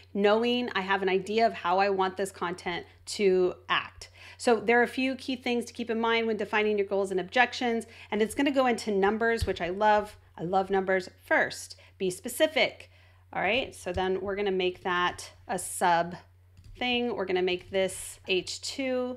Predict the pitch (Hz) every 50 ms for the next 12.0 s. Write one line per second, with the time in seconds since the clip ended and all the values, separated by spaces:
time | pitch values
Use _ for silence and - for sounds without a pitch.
0 | 254 - - 220 214 214 208 220 214 220 214 202 190 208 185 - - 196 190 180
1 | - - 196 175 170 175 - - 190 180 170 165 165 - - - - - - -
2 | - 196 180 - - - 240 240 233 233 226 - 220 202 202 - 196 185 - -
3 | 220 196 185 180 175 165 - - - - _ - 196 180 185 175 175 - - -
4 | 180 170 170 160 - - 185 160 - - - - - - 185 185 180 - - -
5 | - - - - - - - - - - - - - - - - - - - -
6 | - - - - 240 226 233 233 233 233 226 233 233 226 - - - - - -
7 | - - - - - - - - - - - - - - - - 220 226 240 240
8 | 247 262 269 285 330 370 381 381 - - 254 240 240 240 240 240 220 202 - -
9 | 208 208 - 254 233 214 196 196 - 247 226 - 254 247 - 285 294 294 - -
10 | 254 247 240 240 247 220 240 233 233 233 - 208 196 208 208 202 202 202 - 226
11 | 202 196 202 196 190 185 190 180 - - 196 185 180 180 185 180 180 175 180